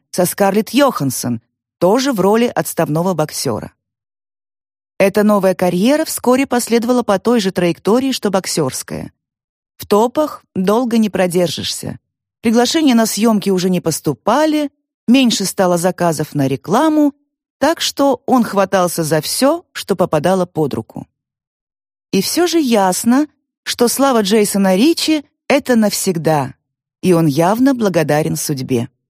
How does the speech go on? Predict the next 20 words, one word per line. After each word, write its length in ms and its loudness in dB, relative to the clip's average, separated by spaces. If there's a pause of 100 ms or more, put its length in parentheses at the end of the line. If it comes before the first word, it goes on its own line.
(540)
Его 380 2
улыбка 400 0
перед 220 -2
фонтаном-дельфином 1200 0 (340)
кажется 480 0
Донне 560 4 (200)
совершенно 800 2
искренней. 800 -6 (960)
Отложив 540 0
полученную 680 2
от 220 -2
Элизабет 560 0
толстенную 560 0
папку, 560 -2 (400)
Донна 420 2
достает 460 0
телефон, 460 0
чтобы 280 0
сделать 320 0
снимок. 560 -2